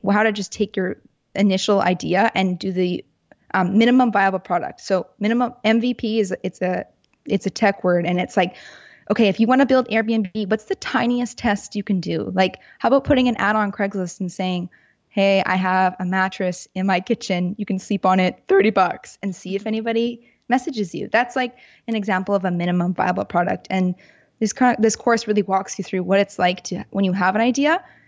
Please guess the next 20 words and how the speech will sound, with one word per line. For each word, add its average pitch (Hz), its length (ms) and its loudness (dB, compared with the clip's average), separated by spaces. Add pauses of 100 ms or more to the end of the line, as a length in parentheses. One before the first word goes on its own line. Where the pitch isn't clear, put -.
(140)
to 220 140 -2
test - 420 -2
it 285 100 0
first - 520 -6 (220)
before 214 300 2
you 247 100 0
even 254 220 0
start, 180 420 -2 (200)
before 202 260 0
you 247 120 2
open 226 300 4
a 277 40 4
business 233 340 2
bank 175 180 -4
account, 175 380 -8
before 208 240 0
you 247 80 -4
get 311 160 2
a 370 60 0
lawyer, 262 420 4